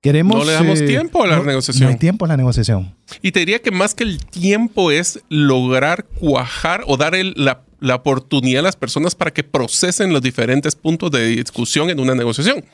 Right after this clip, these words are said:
Speaker 2: A veces salimos con alguna variable que no estaba sobre la mesa. Y si decimos, "Bueno, tiene treinta segundos para decidir", la respuesta muy común va a ser no.
Speaker 1: No.
Speaker 2: ¿Por qué?
Speaker 1: No.
Speaker 2: Porque no me has dado tiempo para planificarlo.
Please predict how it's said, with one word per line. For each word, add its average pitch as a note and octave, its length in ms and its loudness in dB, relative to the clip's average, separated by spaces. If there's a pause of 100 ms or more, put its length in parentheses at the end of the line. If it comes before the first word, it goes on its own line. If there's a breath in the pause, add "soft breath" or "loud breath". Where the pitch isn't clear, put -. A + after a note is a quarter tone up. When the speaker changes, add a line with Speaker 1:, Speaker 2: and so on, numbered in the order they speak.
(500 loud breath)
Speaker 2:
A C3+ 100 -2
veces C#3+ 240 -2
salimos D3+ 380 -2
con D3 140 -2
alguna D#3 280 2
variable D#3 360 -2
que C#3 120 -2
no C#3+ 80 0
estaba F#3+ 300 -2
sobre A#2+ 240 -2
la A2 100 -4
mesa. A#2+ 340 -4 (360 soft breath)
Y C#3+ 80 2
si C3+ 200 0
decimos, C#3 360 0
"Bueno, D3 200 0
tiene E3 220 -2
treinta F#3 320 -2
segundos D#3 300 -2
para C#3 140 0
decidir", D#3 440 0 (220 soft breath)
la C#3 100 2
respuesta E3 400 -4
muy B3+ 380 4
común G3 320 0
va E3+ 60 2
a - 20 -2
ser D3 160 -2
no. C3 160 2
Speaker 1:
No. D#3+ 260 0 (480)
Speaker 2:
¿Por C3 140 -2
qué? F3+ 100 0
Speaker 1:
No. - 80 -4
Speaker 2:
Porque - 220 -2
no C3 100 0
me C3 100 2
has C3 120 -2
dado B2+ 160 0
tiempo C#3 280 -4
para A#2+ 200 -2
planificarlo. B2+ 640 -2